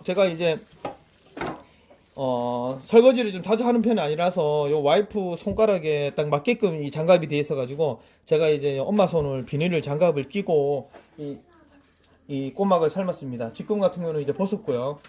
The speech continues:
자, 요 뜨거운, 뜨겁지만 요거를 또 다시 헹궈 한번 씻어주겠습니다. 요거는,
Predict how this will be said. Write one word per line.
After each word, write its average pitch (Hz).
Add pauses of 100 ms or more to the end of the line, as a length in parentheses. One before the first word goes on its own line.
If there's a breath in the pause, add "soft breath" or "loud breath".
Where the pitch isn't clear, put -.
(360 loud breath)
자, 156
요 160
뜨거운, 262
뜨겁지만 262
요거를 185
또 165 (160)
다시 185
헹궈 202 (420 soft breath)
한번 202
씻어주겠습니다. 170 (3500)
요거는, 262